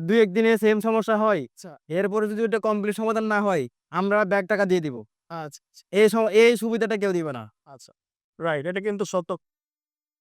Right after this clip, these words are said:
Speaker 2: তো আমরা দেখলাম আসলে অনেক পরিমাণের কাস্টমার আপনার চলে আসবেন। সপ্তাহে ছয় দিন খোলা থাকে, মঙ্গলবার বন্ধ থাকে। ভাই, আপনাদের এই যে মোতালেব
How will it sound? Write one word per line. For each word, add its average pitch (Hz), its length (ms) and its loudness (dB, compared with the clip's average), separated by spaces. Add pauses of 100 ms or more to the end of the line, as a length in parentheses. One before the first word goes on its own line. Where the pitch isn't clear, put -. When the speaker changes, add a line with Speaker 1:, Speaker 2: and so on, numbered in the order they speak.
(160)
Speaker 2:
তো 175 40 -4
আমরা 202 260 2
দেখলাম 214 400 0
আসলে 202 360 -2 (140)
অনেক 208 280 0 (140)
পরিমাণের 208 420 -2
কাস্টমার 190 420 -4
আপনার 190 200 -2 (180)
চলে 208 220 0
আসবেন। 208 300 4
সপ্তাহে 190 460 0
ছয় 196 240 0
দিন 214 180 -4
খোলা 202 240 -4
থাকে, 190 300 -8
মঙ্গলবার 196 460 -4
বন্ধ 190 220 -6
থাকে। 196 240 -2 (480)
ভাই, 208 220 0 (100)
আপনাদের 226 440 -4
এই 220 80 -2
যে 220 100 -6
মোতালেব 220 400 -2